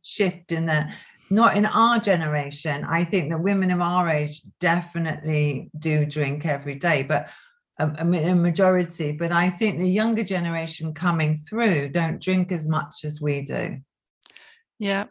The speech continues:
Speaker 2: I think you're right. Yeah, I
Speaker 1: Because
Speaker 2: think
Speaker 1: I
Speaker 2: so.
Speaker 1: think it's going in the same way that smoking was
Speaker 2: Mm-hmm.
Speaker 1: go-, went. You know, like, I was brought up with smoking on an aeroplane, you know.
Speaker 2: Yes,
Speaker 1: We
Speaker 2: yeah, me too. I
Speaker 1: smoked
Speaker 2: was
Speaker 1: on
Speaker 2: flying. I was
Speaker 1: airplanes.
Speaker 2: working. I was working on the aeroplane,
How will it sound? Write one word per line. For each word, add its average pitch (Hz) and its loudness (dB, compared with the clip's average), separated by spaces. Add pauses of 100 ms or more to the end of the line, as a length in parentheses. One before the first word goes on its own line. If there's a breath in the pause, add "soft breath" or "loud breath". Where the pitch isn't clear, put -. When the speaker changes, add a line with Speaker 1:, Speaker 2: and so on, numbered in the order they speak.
(140)
Speaker 2:
I 196 -6
think 196 -10
you're 190 -6
right. 170 -8 (240)
Yeah, 185 -8 (340)
I 202 -6
Speaker 1:
Because 190 2
Speaker 2:
think - -2
Speaker 1:
I 196 6
Speaker 2:
so. 190 -4
Speaker 1:
think 233 4
it's 202 2
going 208 6
in 175 4
the 170 2
same 170 2
way 170 2
that - -2
smoking 170 -4 (200)
was 165 2
Speaker 2:
Mm-hmm. 170 -6
Speaker 1:
go-, 151 0
went. 139 -2 (520 loud breath)
You 180 2
know, 160 6
like, 165 2 (160)
I 196 4
was 214 4
brought 190 0
up 175 2
with 170 -2
smoking 202 0
on 160 0
an 165 0
aeroplane, 170 -2
you 202 2
know. 170 2
Speaker 2:
Yes, 403 4
Speaker 1:
We 320 6
Speaker 2:
yeah, 330 6
me 311 6
too. 370 4
I 359 8
Speaker 1:
smoked 262 4
Speaker 2:
was 262 4
Speaker 1:
on 247 -4
Speaker 2:
flying. 294 4
I 240 6
was 233 4
Speaker 1:
airplanes. 170 2
Speaker 2:
working. 247 0
I 214 -2
was 214 -2
working 262 -2
on 240 -6
the 220 -6
aeroplane, 220 -2